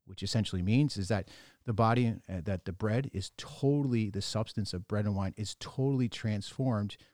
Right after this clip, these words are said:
into the body and blood of Christ. Now, we've always believed that, but because there was confusion over the Eucharist, uh, uh, during this period, the, the Council of Trent had to come up with a word to properly teach what we've always believed. And that's what catechesis does.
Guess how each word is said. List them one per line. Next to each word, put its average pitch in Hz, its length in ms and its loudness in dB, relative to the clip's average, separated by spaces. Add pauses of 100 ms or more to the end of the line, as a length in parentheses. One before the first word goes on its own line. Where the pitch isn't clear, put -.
(360)
into 147 420 6
the 110 100 0
body 101 280 2
and 98 140 0
blood 85 200 -2
of 82 100 -12
Christ. - 320 -2
Now, 113 80 4
we've 117 220 4
always 233 340 6
believed 165 400 2
that, 82 260 -4 (640)
but 127 300 4
because 123 800 2
there 120 100 2
was 117 160 2
confusion 127 760 0
over 95 180 -2
the 90 100 -2
Eucharist, 95 600 -4 (160)
uh, 92 260 -2 (580)
uh, 98 120 -4
during 101 260 2
this 87 120 -2
period, 127 440 0 (360)
the, 107 140 -6 (140)
the 104 100 -6
Council 104 400 -2
of 107 40 -6
Trent 95 280 -4
had 104 240 -4
to 117 100 -4
come 101 220 -2
up 104 180 -4
with 104 120 -2
a 104 80 0
word 104 440 -2 (380)
to 110 40 -12 (100)
properly 107 480 -2
teach - 480 -2
what 101 180 -4
we've 98 200 -2
always 90 280 -2
believed. 117 500 0
And 92 80 -4
that's 101 200 -4
what 117 80 -4
catechesis 92 800 -6
does. 90 400 -6